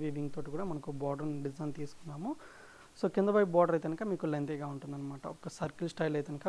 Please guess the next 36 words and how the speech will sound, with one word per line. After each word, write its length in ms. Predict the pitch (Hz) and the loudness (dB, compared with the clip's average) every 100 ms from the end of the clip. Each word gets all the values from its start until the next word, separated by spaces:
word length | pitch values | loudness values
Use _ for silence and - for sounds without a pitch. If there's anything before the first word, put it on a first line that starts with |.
| 175 | 0
గోల్డ్ 200 | 156 160 160 | 4 4 2
and 80 | 151 | -2
సిల్వర్ 300 | 160 147 156 | -2 0 0
జెరీ 160 | 147 143 139 | 2 0 -2
తోటి 200 | 143 156 | -4 -2
డిజైన్ 260 | 143 143 147 | -2 -2 -4
అనేది 200 | 143 143 143 | -2 -2 -4
ఉంటుంది. 320 | 135 147 220 311 - - - - | -4 -6 -6 -6 -14 -18 -18 -4
ఇదంతా 280 | 190 175 185 | 0 2 2
కూడా 120 | 185 233 | 2 0
థ్రెడ్ 200 | 185 170 170 | 4 4 4
వీవింగ్ 260 | 180 165 151 | 0 2 0
తోటి 160 | 151 139 | 0 -2
కనుక 220 | 147 147 156 | -4 -4 -2
బోర్డర్ 260 | 147 147 143 | 0 0 0
అనేది 160 | 147 143 | -4 -6
ఉంటుందండి. 420 | 131 139 139 139 139 - - - - - - | -8 -8 -8 -8 -10 -16 -20 -20 -20 -20 -8
And 100 | 160 156 | -2 0
దీనికి 220 | 170 165 | 0 0
వచ్చిన 200 | 160 - 170 165 | -4 -4 -2 0
పళ్ళు 160 | 156 170 | 2 2
కూడా 100 | 165 | 2
వచ్చేసరికి 460 | 151 - 156 143 196 | 0 -4 -6 -4 -2
మీకు 220 | 190 143 147 139 | -4 -2 -2 -2
రిచ్ 180 | 139 - - | -4 -8 -6
పళ్ళు 160 | 151 147 | -4 -2
అనేది 180 | 147 139 | -2 -4
ఈ 20 | |
విధంగా 240 | 139 143 139 139 | -4 -6 -6 -8
ఉంటుంది. 280 | 135 156 285 - - - - - | -8 -6 -6 -8 -20 -20 -10 0
And 100 | 165 151 | 2 6
పళ్ళులో 260 | 170 196 202 | 8 8 6
ఏదైతే 260 | 180 170 175 156 | 6 4 4 2
డిజైన్ 260 | 151 175 156 | 2 2 2
ఉంటుందో 260 | 151 185 254 - | 0 -2 -2 0
సేమ్ 180 | 180 | 2